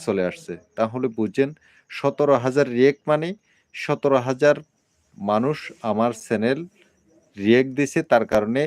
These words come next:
সেদিন আমার একটা ভিডিওতে সাথে সাথে প্রায় তিন লাখ না কি তিন লাখ না চার লাখ ভিউ চলে আসছে।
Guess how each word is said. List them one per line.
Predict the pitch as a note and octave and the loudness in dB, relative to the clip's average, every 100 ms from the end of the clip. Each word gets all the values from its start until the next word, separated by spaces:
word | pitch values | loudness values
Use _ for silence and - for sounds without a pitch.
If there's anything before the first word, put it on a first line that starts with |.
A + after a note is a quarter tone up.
| F#3+ | -6
সেদিন | - - D#3+ C#3 D3+ F3+ F3+ _ _ _ | -8 0 0 2 0 -2 -10 _ _ _
আমার | G#2 A#2 B2 - _ | 0 2 2 -2 _
একটা | A2+ _ C#3+ | -12 _ -4
ভিডিওতে | C3 C3 C3+ C3+ - D3 E3+ - _ _ - | 0 0 0 -2 2 2 2 -6 _ _ -18
সাথে | - B2 A#2 | -6 -4 -2
সাথে | A2+ - A#2 A#2+ | -4 -6 -6 -6
প্রায় | - A2+ G#2+ A2 _ _ _ _ - | 0 2 2 0 _ _ _ _ -4
তিন | B2+ A2 A2 | 0 2 4
লাখ | A#2 - _ _ _ _ _ | 2 0 _ _ _ _ _
না | B2 B2 | -8 -8
কি | - A2 - | -8 -10 -6
তিন | A2+ G#2+ A2+ | -6 -4 -6
লাখ | B2+ C3+ _ | -6 -8 _
না | A#2 G2+ G2 | -6 -4 -6
চার | - A#2+ A#2 | 0 0 4
লাখ | A2+ | 2
ভিউ | G2 G2 A2 | 2 0 0
চলে | G#2+ G2+ F#2+ | 0 0 0
আসছে। | F#2 - | 0 -6